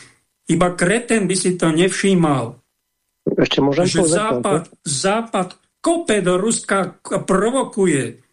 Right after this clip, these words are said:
Speaker 1: A Rusi,
Speaker 2: E-
Speaker 1: keď nás tu vytrieskajú, prepáčte, to je len pro-, to je len predikcia,
Speaker 2: Mm.
Speaker 1: ktorá sa
Speaker 2: Napadlo,
Speaker 1: môže
Speaker 2: pán
Speaker 1: zajtra naplniť. A keď to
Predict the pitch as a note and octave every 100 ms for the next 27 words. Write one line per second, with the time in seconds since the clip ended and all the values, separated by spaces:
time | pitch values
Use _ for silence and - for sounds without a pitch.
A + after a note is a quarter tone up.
0 | _ _ _ _ _ D#3 D#3+ G#3 A#3+ C#3
1 | B2 G3+ G#3 G3+ G3 F3+ F#3+ G3+ A#3 C4
2 | - - G3+ F#3 C#3+ A2 - _ _ F3+
3 | F#3+ G3 F#3+ F3 F3 E3+ F#3 F#3+ F#3 F3
4 | F#3 G3+ F#3+ - _ F3 G3 F#3+ G3+ G#3
5 | G#3 - - E3 C#3 A2 - _ - _
6 | _ _ _ _ _ _ _ C3+ C3+ D3
7 | - _ _ _ - - - - - F3+
8 | F#3+ - G3 G3 F#3+ - E3 E3+ G3+ G3
9 | F#3+ F#3+ G#3 G3+ G#3 E3+ D3+ D3+ F#3+ F#3+